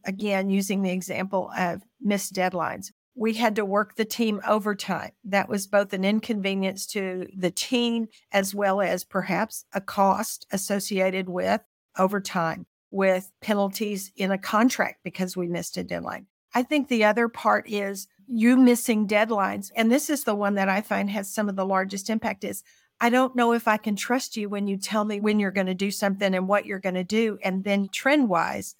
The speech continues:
pattern-wise, you're not making that happen." I'm gonna question when you tell me you're gonna get something done. I'm gonna check on you a little bit more because my trust is eroding. And what I have found,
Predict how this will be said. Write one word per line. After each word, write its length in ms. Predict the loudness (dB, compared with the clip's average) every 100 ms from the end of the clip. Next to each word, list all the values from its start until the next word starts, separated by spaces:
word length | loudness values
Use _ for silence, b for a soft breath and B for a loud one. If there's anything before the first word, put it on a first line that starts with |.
| _
pattern-wise, 840 | -2 2 2 0 0 -4 -6 -12 -18 _
you're 180 | -4 2
not 260 | 4 2
making 340 | 2 -2 -2 -6
that 180 | -6 -4
happen." 340 | -6 -6 -10 _ _ _
I'm 120 | -6 -2
gonna 180 | -4
question 580 | -4 -2 0 0 -2 -2
when 140 | -2 -2
you 80 |
tell 200 | -2 -2
me 140 | -2 -2
you're 140 | -2
gonna 180 | -2 -4
get 200 | -6 -8
something 340 | -8 -8 -6
done. 200 | -2 0 2
I'm 120 | 2
gonna 200 | 2 0
check 400 | -4 -4 -4 0
on 200 | -2 -2
you 160 | -6 -6
a 20 |
little 260 | -6 -6
bit 200 | -6 -6
more 240 | -4 -4 -4 B _ -12
because 360 | -8 -6 -4
my 160 | -4 -4
trust 460 | -4 0 0 -2
is 160 | -8 -6
eroding. 360 | -6 -4 -6 -10 _ 4
And 260 | 6 4 2
what 220 | 2 4
I 160 | 6 4
have 200 | 2 -2
found, 480 | -2 2 2 2